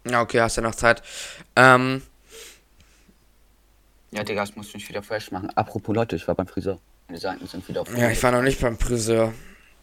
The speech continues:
Speaker 2: Ja, sieht man auch, siehst echt scheiße.
Speaker 1: <laughs> Danke, Digga. Ähm,
Speaker 2: Aus. Digga, ich war direkt am zweiten da.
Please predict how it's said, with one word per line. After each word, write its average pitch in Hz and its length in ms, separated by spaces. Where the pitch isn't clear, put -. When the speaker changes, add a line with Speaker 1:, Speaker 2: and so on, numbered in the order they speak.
Speaker 2:
Ja, 107 140
sieht 107 180
man 95 140
auch, 98 100
siehst 101 260
echt 98 160
scheiße. 98 400
Speaker 1:
<laughs> - 640
Danke, 123 320
Digga. 110 300
Ähm, 120 560
Speaker 2:
Aus. - 320
Digga, 98 140
ich 98 100
war 101 100
direkt 101 340
am 95 100
zweiten 92 420
da. 85 160